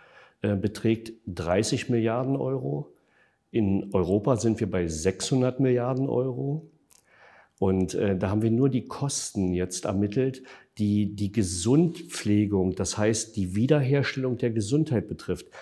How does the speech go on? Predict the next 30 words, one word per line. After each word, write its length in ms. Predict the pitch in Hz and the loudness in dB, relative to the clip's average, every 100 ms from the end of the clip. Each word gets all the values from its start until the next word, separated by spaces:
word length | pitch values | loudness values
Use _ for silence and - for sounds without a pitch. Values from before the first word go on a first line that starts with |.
| - - - | -18 -20 0
Wir 140 | 107 | 2
haben 180 | 101 95 | 2 4
nicht 300 | 120 220 - | 4 4 2
damit 300 | 104 92 - | 2 2 0
die 60 | 98 | -2
Kosten 420 | 104 98 - 104 | -2 -2 0 0
berücksichtigt, 640 | 92 107 - 107 117 - | 2 0 -4 -4 -4 -4
was 180 | 104 - | -6 -4
die 240 | 101 87 | -4 -4
Wiederbeschaffung 840 | 104 147 147 110 - 90 - 113 - | -2 0 0 0 -2 -2 0 -2 -2
einer 280 | 101 92 | -4 -4
Fach- 340 | 92 - 147 - | -6 -6 -6 -2
oder 240 | 113 101 | -2 -2
Führungskraft 720 | - 117 110 120 - - 104 95 | 0 -2 0 -4 -6 -8 -4 -2
am 120 | 85 | 0
Arbeitsmarkt 580 | 107 123 123 110 107 - | 0 -2 -4 -4 -4 -2
für 100 | 101 | -2
die 120 | 95 | -2
Unternehmen 480 | 98 117 127 127 92 | -2 -2 0 -2 -4
bedeutet. 520 | 82 60 - - _ - - - - | -6 -8 -10 -16 _ -20 -20 -10 0
Denn 160 | 98 | 2
wenn 160 | 92 87 | 2 2
jeder 360 | 87 107 123 101 | 2 2 2 0
Sechste, 760 | 90 104 107 - - 165 165 - - | 0 0 -2 -4 0 0 0 -12 -18
statistisch 640 | - - 82 104 - 120 - | -8 -6 -4 -6 -4 -6 -2
gesehen, 460 | 127 127 139 143 143 - - - - | -2 0 -2 -2 -6 -18 -20 -20 -4
an 100 | 101 | -2
einer 180 | 98 95 | 0 -2
psychischen 460 | 95 120 98 95 | 0 0 0 -2
Erkrankung 800 | 82 90 - 90 110 139 139 147 | -4 -4 -2 -2 2 2 4 2